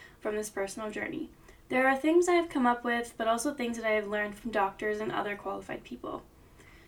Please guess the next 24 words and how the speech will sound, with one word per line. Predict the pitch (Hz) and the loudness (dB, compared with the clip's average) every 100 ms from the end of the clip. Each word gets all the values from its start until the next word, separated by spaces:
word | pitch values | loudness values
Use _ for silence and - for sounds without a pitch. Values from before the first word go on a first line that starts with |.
| - | -8
So, | - 294 - - - - - 240 | 2 2 2 -12 -20 -20 -10 2
number | 262 311 | 6 6
one, | 262 - - - - - - | 6 0 -6 -16 -20 -20 0
there | 277 262 294 - | 4 6 6 4
is | - 269 269 | 4 4 4
a | 262 233 | 2 -4
psychologist | 240 214 240 247 254 339 - | -4 -2 0 2 4 2 4
named | 214 214 214 214 226 | 6 6 4 0 0
Gregory | 220 220 220 294 320 | 4 4 6 6 6
L. | - 427 427 | 6 6 6
Jantz, | 427 185 - - - - | 4 -4 -4 -4 -4 0
and | 226 226 | 2 2
he | 277 320 | 8 8
says | - 220 214 208 | 8 6 6 4
that | - - | 0 -4
self-talk | - - 233 294 302 220 202 208 - - - | -4 2 4 4 2 0 2 0 -8 -8 -4
or | |
self-thoughts | 214 226 247 - 202 202 - | 2 4 2 4 2 2 2
are | 208 | 2
way | 202 202 | 6 6
too | 208 294 | 6 4
negative | 220 208 208 208 202 - | 6 6 8 6 4 -2
and | 202 196 | -2 0
are | 190 202 | 0 -2